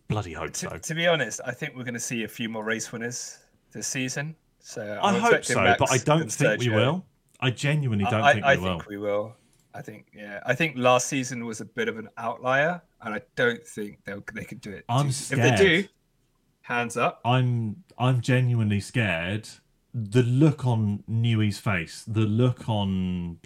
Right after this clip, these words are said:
Speaker 1: uh, Max and Lambiassi's faces when they were doing day one of testing, I think it, I think we could be in danger of having a complete washout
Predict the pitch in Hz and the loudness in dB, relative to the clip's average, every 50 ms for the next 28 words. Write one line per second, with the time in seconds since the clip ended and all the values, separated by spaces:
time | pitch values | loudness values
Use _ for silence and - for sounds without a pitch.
0 | - 95 95 92 90 87 87 85 87 85 - 101 107 107 104 98 - - - - | -6 -4 -2 -2 0 0 0 -2 -4 -4 -6 -6 -4 -4 -2 -4 -4 -8 -14 -12
1 | - - 95 92 92 90 - 127 104 92 95 95 95 92 92 90 - - 92 - | -8 -6 -4 -4 -4 -6 -4 -4 -4 -4 -2 -2 0 0 0 -2 -2 -8 -10 -10
2 | - 107 92 90 87 - - 95 85 - - - - - _ - 101 98 92 95 | -4 -4 -4 -4 -4 -4 -6 -6 -6 -6 -10 -14 -16 -18 _ -14 -12 -8 -4 -4
3 | 90 87 87 87 87 85 85 85 82 80 - 104 95 90 90 90 90 87 87 - | -4 -2 -4 -4 -4 -4 -4 -6 -6 -6 -4 -4 -2 -2 -2 -4 -4 -6 -4 -4
4 | 101 92 92 92 92 95 95 95 98 - - 117 104 - - - 139 160 170 160 | -2 -2 -2 -2 -2 -2 -2 -2 -4 -4 -6 -6 -6 -6 -8 -8 -8 -8 -8 -10
5 | _ _ _ _ _ _ _ _ _ _ _ _ _ - - 107 110 - - 110 | _ _ _ _ _ _ _ _ _ _ _ _ _ -2 0 2 2 2 0 -2
6 | 98 - 110 - - - 98 107 107 107 - - 113 104 92 - - - - 98 | -2 -2 -6 -10 -6 0 2 2 2 2 0 -2 -2 -2 -4 -8 -16 -16 -12 -4
7 | 95 107 101 95 - - 123 101 - 110 98 92 92 92 113 101 101 101 101 92 | -2 -2 -2 -2 -4 -6 -8 -4 -2 -2 -2 -2 -2 -2 -2 -2 0 0 -2 -2
8 | - 87 80 85 90 95 95 - - 90 82 82 95 92 92 87 - 90 85 - | -2 -2 -2 0 2 0 0 0 -2 -6 -6 -4 -6 -6 -6 -6 -8 -8 -10 -8
9 | - - 90 - - - - - 101 92 92 87 82 85 90 90 90 - - 98 | -8 -10 -6 -6 -6 -6 -4 -4 -4 -2 -2 -4 -6 -6 -6 -6 -6 -8 -6 -4
10 | 87 80 82 - | -2 -2 -4 -6